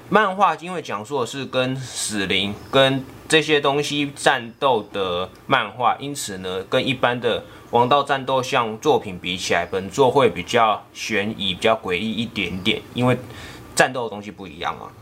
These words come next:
而本作在这方面的表现气氛，我觉得还蛮不错的，至少有把原作那个，诶，诡异悬疑的气氛给带出来。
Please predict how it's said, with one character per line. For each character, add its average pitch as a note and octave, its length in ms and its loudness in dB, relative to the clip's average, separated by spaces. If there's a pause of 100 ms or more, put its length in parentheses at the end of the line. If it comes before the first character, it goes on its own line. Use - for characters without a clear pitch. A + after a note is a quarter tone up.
(580)
而 D#3+ 140 4
本 D3+ 280 2
作 D#3 220 4
在 C#3 260 2
这 C#3+ 220 -4
方 B2+ 200 2
面 B2 200 -4
的 G2+ 160 -2
表 F#2+ 180 0
现 A2+ 140 -2
气 A2+ 200 0
氛， G#2 140 4
我 F#2+ 100 2
觉 F2+ 120 -2
得 D#2+ 60 -2
还 F#2 100 2
蛮 F2+ 180 -2
不 F#2 80 -6
错 G#2 300 4
的， D#2 180 -2
至 C#3+ 160 2
少 G#2 160 6
有 G2 140 0
把 F2+ 180 2
原 F#2 180 -8
作 A#2+ 180 -2
那 A#2+ 140 0
个， F#2+ 240 0 (680)
诶， G#2+ 180 4
诡 G2+ 220 4
异 A#2+ 200 2
悬 G2+ 320 2
疑 G2 80 -2
的 G2+ 100 0
气 G#2+ 280 2
氛 G#2 160 2
给 F#2 100 2
带 G2 260 2
出 F2+ 280 -12
来。 A2 240 -6